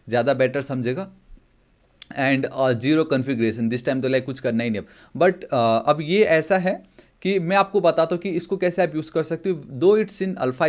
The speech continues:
stage, अभी आपको प्रोडक्शन के लिए इसको यूज़ नहीं करना है, but हाँ, आप प्रैक्टिस ज़रूर कर सकते हो, आपको हाथ बैठ जाएगा, ठीक है।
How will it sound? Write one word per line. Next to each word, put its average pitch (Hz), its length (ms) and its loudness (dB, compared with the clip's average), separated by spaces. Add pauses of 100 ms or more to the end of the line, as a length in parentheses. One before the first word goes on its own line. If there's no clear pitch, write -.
stage, 175 380 -2 (280)
अभी 143 160 2
आपको 165 280 2
प्रोडक्शन 160 480 -2
के 160 100 -6
लिए 165 80 -2
इसको 165 160 -6
यूज़ 135 260 -4
नहीं 143 180 -2
करना 156 240 -4
है, 185 80 -10 (240)
but 165 160 0
हाँ, 180 140 -2
आप 170 140 -2
प्रैक्टिस 143 320 0
ज़रूर 139 300 -2
कर 143 100 2
सकते 143 260 -8
हो, 156 60 2
आपको 151 260 -2
हाथ 127 180 0
बैठ 113 280 0
जाएगा, 92 240 -6 (420)
ठीक 160 120 -2
है। 120 100 -8